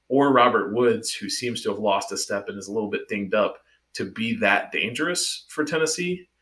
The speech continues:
um, especially if the Bills can have any semblance of a really nice pass rush. Um, the Tennessee offensive line,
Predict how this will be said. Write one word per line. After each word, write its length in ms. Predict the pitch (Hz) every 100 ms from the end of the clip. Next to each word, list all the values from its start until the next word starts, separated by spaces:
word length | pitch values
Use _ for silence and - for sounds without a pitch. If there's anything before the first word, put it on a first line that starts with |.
| _ _
um, 240 | - 101 98
especially 920 | - - - - 127 123 135 120 120
if 100 | 107
the 60 | 107
Bills 320 | 110 107 104
can 140 | -
have 180 | - 101
any 220 | 101 117
semblance 560 | 101 110 107 107 110 101
of 400 | - 101 95 95 95
a 160 | 90 101
really 240 | 113 107
nice 260 | 95 95 -
pass 360 | 101 98 -
rush. 440 | 123 139 - - - _ _ _ -
Um, 460 | 92 85 85 - -
the 100 | -
Tennessee 400 | 135 131 127 127
offensive 460 | 117 117 117 104
line, 500 | 110 104 123 143 151